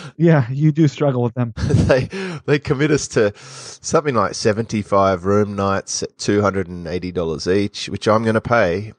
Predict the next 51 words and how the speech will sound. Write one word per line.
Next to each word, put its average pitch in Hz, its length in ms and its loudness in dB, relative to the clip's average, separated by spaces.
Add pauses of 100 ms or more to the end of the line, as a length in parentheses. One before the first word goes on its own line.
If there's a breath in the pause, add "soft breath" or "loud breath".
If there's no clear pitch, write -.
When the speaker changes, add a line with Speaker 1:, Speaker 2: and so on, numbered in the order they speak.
Speaker 2:
if - 220 -8
people 95 280 0
don't 90 200 -2
book 110 220 -2
it. 101 60 -4
And 107 120 -2
we 139 140 4
have 113 340 0
the 147 320 2
most 123 500 2
savvy 101 720 0
audience 92 640 2
in 92 220 -2
the 87 80 -2
world. 87 480 0 (120)
I - 40 -14
mean, 113 180 -2
these 123 240 2
people 110 400 0
make 92 240 -2
a 92 60 -2
living 101 400 0
online 92 600 0
as 92 300 -8
if 113 140 -6
they 90 140 -2
haven't 95 280 -2
heard 92 220 0
of 87 100 -2
it, 87 180 -4
Airbnb. 85 640 -2 (280)
Speaker 1:
Right, 160 360 -2
right. 180 400 -6
Well, 151 100 -2
part 220 260 2
of 311 60 -4
me 220 80 6
thought, 139 300 2
like, 120 160 -2
maybe 165 200 0
just 208 200 -4
raise 135 200 4
the 139 80 0
ticket 147 300 -2
prices 170 340 -2
and 135 80 2
include 120 360 0
the 127 40 4
hotel 117 400 0
in 110 120 -6
it. - 100 -14